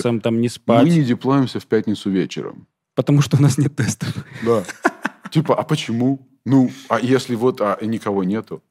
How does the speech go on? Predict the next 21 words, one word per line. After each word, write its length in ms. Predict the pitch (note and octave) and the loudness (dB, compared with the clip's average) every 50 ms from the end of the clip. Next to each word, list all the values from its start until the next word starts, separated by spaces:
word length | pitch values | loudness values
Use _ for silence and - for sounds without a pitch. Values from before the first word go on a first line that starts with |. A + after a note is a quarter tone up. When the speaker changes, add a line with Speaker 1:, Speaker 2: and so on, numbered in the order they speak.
| _ _ - | _ _ -6
Speaker 1:
А 120 | G2+ A2 | -6 -6
чё 220 | G2+ - - D#3 D3 | -4 -2 0 0 0
ж 80 | A#2+ | 0
вы 80 | A#2+ G#2+ | 0 -4
говно 400 | G#2 A#2 G#2+ G2+ G#2+ B2 C3 B2 | -2 0 0 0 2 0 -2 -2
тогда 240 | - F2+ D#2+ E2 - | -2 -6 -6 -6 -8
шипите-то? 560 | - - B2 A2 G2 - - - - - - _ _ _ _ | -4 -6 -6 -6 -8 -16 -16 -18 -18 -18 -18 _ _ _ _
Speaker 2:
Да. 420 | - - - - A1+ - - - _ _ _ _ _ _ _ _ _ - | -14 -10 -8 -8 -8 -10 -14 -18 _ _ _ _ _ _ _ _ _ -4
Speaker 1:
Вот. 400 | A2+ A#2+ B2 G#2 F2+ - - - _ _ - | 0 2 4 4 2 0 -4 -18 _ _ -10
Ну, 80 | G2 G2 | -10 -4
то 80 | - C3 | -2 -2
есть 140 | A#2 - - | -2 -2 -2
вы 260 | A#2 C3 C3 B2 A#2 | 0 2 2 2 2
всё 300 | G2+ - - - C#3+ C#3 | 0 -4 -4 0 0 0
протестите, 760 | C3+ B2+ - - - G3 D4 D4 - - D3 - - G2+ F2+ | 2 0 -4 0 0 0 0 0 -4 -8 -12 -8 -6 -6 -6
и, 80 | - | -6
пожалуйста, 540 | - - - - A#3 F3+ A3 G#3 - - G#2 | -4 -6 -4 -4 -4 -6 -6 -8 -10 -12 -16
хоть 240 | - - A#2 G2+ _ | -12 -10 -12 -12 _
там 220 | - G#2+ G2+ F#2+ | -6 -6 -6 -4
в 20 | F2+ | -4
воскресенье 760 | G#2+ A2 - - A#2 A2 - - D3+ F3+ A3 E3+ B2+ G#2 F2+ | -6 -8 -6 -6 -6 -6 -4 -4 -4 -2 0 0 -2 -2 -4